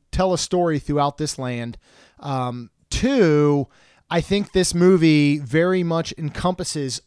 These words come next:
all of what Scooby-Doo kinda represents. And so, uh, I'm not kidding. I watched this today. I paid a dollar ninety-nine to rent it on YouTube.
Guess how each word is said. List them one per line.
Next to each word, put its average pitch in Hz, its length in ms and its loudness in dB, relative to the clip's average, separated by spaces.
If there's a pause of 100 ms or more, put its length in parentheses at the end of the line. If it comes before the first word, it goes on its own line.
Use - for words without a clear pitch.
all 170 440 0
of 135 140 -6
what 151 140 -4
Scooby-Doo 139 880 -2 (340)
kinda 156 220 -6
represents. 135 760 -6 (520)
And 156 320 -6
so, 147 880 0
uh, 143 220 -4
I'm 143 140 -4
not 170 220 -2
kidding. 180 240 2
I 147 60 2
watched 135 400 0
this 180 180 -4
today. 147 360 2
I 139 40 2
paid 139 220 0
a 131 60 -2
dollar 143 320 2
ninety-nine 156 540 2
to 139 100 -4
rent 143 200 2
it 156 80 0
on 160 160 2
YouTube. 135 600 2